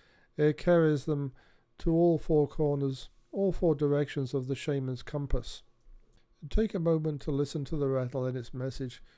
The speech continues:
Concentrate on your wishes and pray for all of the earth. When you pray for more than your wishes,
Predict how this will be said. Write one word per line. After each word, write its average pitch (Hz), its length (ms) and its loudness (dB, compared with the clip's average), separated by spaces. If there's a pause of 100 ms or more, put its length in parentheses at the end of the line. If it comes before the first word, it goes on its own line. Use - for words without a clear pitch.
(220)
Concentrate 151 640 -2
on 139 160 -2
your 131 140 -2
wishes 131 440 -2
and 131 200 -4
pray 160 280 2
for 147 240 -2
all 143 320 -2
of 127 140 -4
the 131 140 -2
earth. 123 340 -6 (500)
When 156 120 -2
you 165 120 2
pray 196 320 2
for 180 140 -4
more 160 300 0
than 147 200 -2
your 139 400 -4
wishes, 135 460 -4